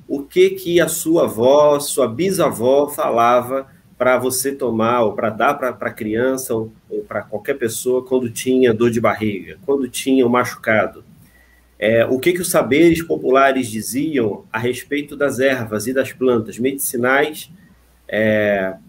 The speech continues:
tanto pra uso, é, macerado, banhos, ungüentos, é, chás e de todas as outras formas?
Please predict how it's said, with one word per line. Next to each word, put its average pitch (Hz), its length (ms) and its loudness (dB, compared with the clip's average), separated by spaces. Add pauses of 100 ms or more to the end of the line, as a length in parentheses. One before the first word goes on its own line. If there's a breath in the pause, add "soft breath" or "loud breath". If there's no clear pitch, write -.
tanto 165 300 0
pra 120 460 4
uso, 110 600 -2 (440)
é, 87 520 -8 (440)
macerado, 113 760 2
banhos, 123 720 4
ungüentos, 123 1000 0 (480)
é, 95 560 -4 (240)
chás 127 560 2
e 113 60 -2
de 110 100 -4
todas 135 220 2
as 117 120 0
outras 117 220 -4
formas? 82 580 -6